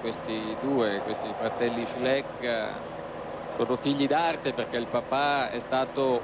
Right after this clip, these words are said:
un discreto, è stato un discreto professionista, compagno di squadra di Luis Ocaña. Abbiamo visto intanto Ivan Basso con, eh,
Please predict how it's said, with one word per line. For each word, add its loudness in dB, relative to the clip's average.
un 2
discreto, 2
è 0
stato -2
un -4
discreto 0
professionista, 0
compagno -2
di -6
squadra 0
di -4
Luis -2
Ocaña. 0
Abbiamo 0
visto 0
intanto 0
Ivan 0
Basso 2
con, 0
eh, -6